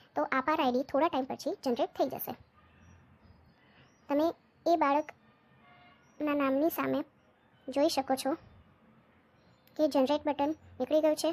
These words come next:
અને રિક્વેસ્ટ એવું લખાઈને આવી ગયું છે. તો આ જ રીતે તમે દરેક બાળકના અપાર આઈ ડી જનરેટ કરી શકશો.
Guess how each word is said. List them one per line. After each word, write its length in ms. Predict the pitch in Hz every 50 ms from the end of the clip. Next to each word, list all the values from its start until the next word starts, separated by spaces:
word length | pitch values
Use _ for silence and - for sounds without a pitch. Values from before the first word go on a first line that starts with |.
| - -
અને 120 | 269 269 294 285 269
રિક્વેસ્ટ 440 | 254 - - 262 233 - - - - - _ - - _ _ _ -
એવું 180 | - 294 302 302
લખાઈને 320 | 247 254 - 262 277 320
આવી 300 | 359 - - 247 247 - -
ગયું 160 | - - - -
છે. 80 | - - - - - _ _ _ _
તો 60 | - 277 - 269
આ 40 | 285
જ 60 | 302 302
રીતે 180 | 285 277 262 269 - - - _
તમે 160 | - 262 262 269 277 -
દરેક 260 | 269 254 285 320 - 285
બાળકના 440 | 262 254 262 269 269 269 285 269 247 254 - - - 269
અપાર 180 | 269 269 320 311
આઈ 120 | 294 247
ડી 140 | 240 262 311 - - -
જનરેટ 360 | 269 247 220 269 330 - - - - -
કરી 180 | 320 262 240 -
શકશો. 240 | - - - - -